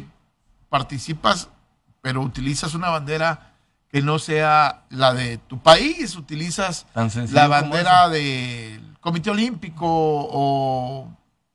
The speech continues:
Speaker 1: descártate, eh, y deja al atleta participar".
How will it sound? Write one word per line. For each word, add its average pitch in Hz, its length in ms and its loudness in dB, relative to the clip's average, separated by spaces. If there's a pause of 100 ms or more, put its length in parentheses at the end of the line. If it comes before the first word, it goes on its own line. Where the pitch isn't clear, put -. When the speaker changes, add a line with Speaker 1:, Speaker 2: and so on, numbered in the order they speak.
(160)
Speaker 1:
descártate, 180 880 0 (640)
eh, 143 300 -2
y 165 260 -2
deja 208 300 2
al 196 180 2
atleta 185 960 2
participar". 156 880 4